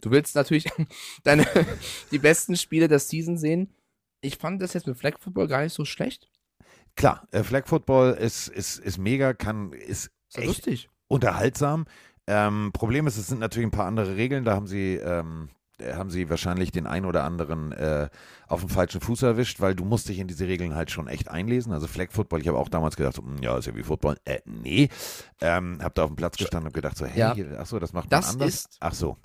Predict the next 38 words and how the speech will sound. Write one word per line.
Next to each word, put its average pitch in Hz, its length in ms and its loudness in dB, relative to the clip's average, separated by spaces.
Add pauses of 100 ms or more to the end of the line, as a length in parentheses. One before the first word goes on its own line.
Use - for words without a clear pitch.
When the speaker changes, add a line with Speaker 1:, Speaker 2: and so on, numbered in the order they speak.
Speaker 1:
der - 140 -6
erste 160 380 2
Kritikpunkt 139 560 -4
generell. 117 440 4
Es - 160 -4
war 123 80 4
mir 156 100 2
ein - 120 -6
bisschen 165 440 -2
zu - 340 -4
verschachtelt. 123 720 -4
Also 107 180 2
ich 113 160 2
habe 147 100 -2
auch 127 100 -2
erst - 220 -4
gar 127 100 0
nicht, 139 140 -2 (140)
ich - 120 -4
habe 143 140 -4
irgendwie 127 140 0
reingeschaltet, 143 560 0
da 113 80 4
waren 127 100 2
schon 131 140 -4
die 104 40 -2
ersten 139 180 -2
drei 117 120 4
Challenges 123 400 0
vorbei. 107 380 0
Also 113 140 -2
ich 104 100 -4
fand 127 160 -2
so 123 80 -4
die, 110 200 -6
die 107 120 -8
Promo 156 420 -2
dafür, 143 480 0